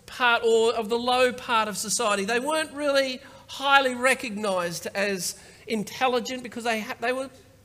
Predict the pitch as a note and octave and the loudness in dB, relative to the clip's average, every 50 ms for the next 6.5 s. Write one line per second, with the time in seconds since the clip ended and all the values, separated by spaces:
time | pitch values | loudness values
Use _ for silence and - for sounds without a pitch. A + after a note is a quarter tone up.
0 | - - C4 C4+ C4+ - - - D4+ C#4+ C#4 C#4+ C#4 - - D4 C#4 C#4 C#4 B3+ | -8 -6 -6 -6 -4 -6 -8 -6 -6 -6 -6 -8 -10 -6 -6 -6 -4 -4 -6 -8
1 | - - - D#4 C#4 F#3 F3+ - - - - - - - - - - - - A3+ | -8 -8 -6 -6 -6 -6 -8 -10 -14 -20 -20 -20 -20 -20 -20 -20 -20 -8 -2 0
2 | A3+ A3+ A3 A3 B3 B3 B3+ C4+ C#4 B3+ B3+ A#3+ - - A#3+ B3 - A3 G#3+ G3+ | 0 0 0 -2 -2 0 2 4 4 4 2 2 0 -2 -4 -4 -4 -4 -4 -6
3 | - - A3+ G#3+ G3 F#3 F3 - - - - - F4 F4+ D#4+ G#3+ F#3+ F#3+ A3+ A3+ | -4 -4 -4 -4 -4 -6 -6 -8 -10 -10 -4 -2 0 2 2 2 2 0 -2 -6
4 | A#3 - - - - G#3+ - - - G#3 A#3+ A#3+ A#3+ - - A#3+ A3+ G#3 G3+ F#3+ | -12 -16 -20 -20 -20 -20 -12 -10 -6 -4 -4 -4 -4 -4 -4 -2 -2 0 -2 -4
5 | - - G3+ - - A3+ F#3 - A3+ A3+ G#3+ G#3 F#3+ F#3+ F#3 F#3+ F#3 F#3 G3+ F#3+ | -6 -10 -12 -10 -8 -8 -6 -2 -2 0 0 0 -2 -2 -4 -6 -4 -2 0 2
6 | F#3 G3 G3 F#3 D#3+ D#3 D3+ C#3 C3 | 2 2 0 -2 -6 -10 -10 -10 -12